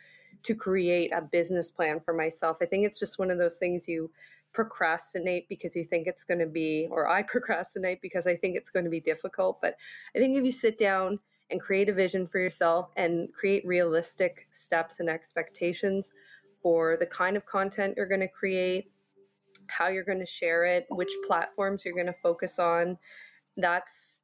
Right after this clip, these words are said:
that's the best way to get started. And, and to keep your expectations realistic, because breaking into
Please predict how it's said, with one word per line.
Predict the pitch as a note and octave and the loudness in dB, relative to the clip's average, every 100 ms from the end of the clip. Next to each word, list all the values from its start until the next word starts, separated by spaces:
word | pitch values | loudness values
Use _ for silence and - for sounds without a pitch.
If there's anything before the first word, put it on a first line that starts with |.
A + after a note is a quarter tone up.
| _ | _
that's | G#3 G#3 - | -2 0 -2
the | |
best | G#3+ G3 G3 - | 2 2 0 -4
way | F#3+ F#3 | -4 -4
to | - G3+ F3+ E3 | -6 -4 -4 0
get | F3 - | 0 -2
started. | - - D#3 D#3 - - F3+ | -4 -2 -2 -2 -6 -4 2
And, | F3 F3+ G3+ - | 2 2 0 0
and | A#3 A3+ | 0 0
to | A3+ | -2
keep | D#4 D#4 | -2 2
your | G4 D#4 | 2 2
expectations | - D#4 D4+ B3+ A3+ A#3 A3 | 0 -4 -2 -2 0 0 2
realistic, | G3 F3+ D#3 - - A#3 - | 2 4 2 0 0 -2 -4
because | G#3+ G#3+ G3 F#3 - - - - - - - - - | -2 2 2 0 -10 -20 -20 -20 -20 -20 -20 -20 0
breaking | A3 A3+ C#4 B3+ | 2 2 -2 0
into | G#3+ G#3+ A3 F3+ | 2 2 0 -4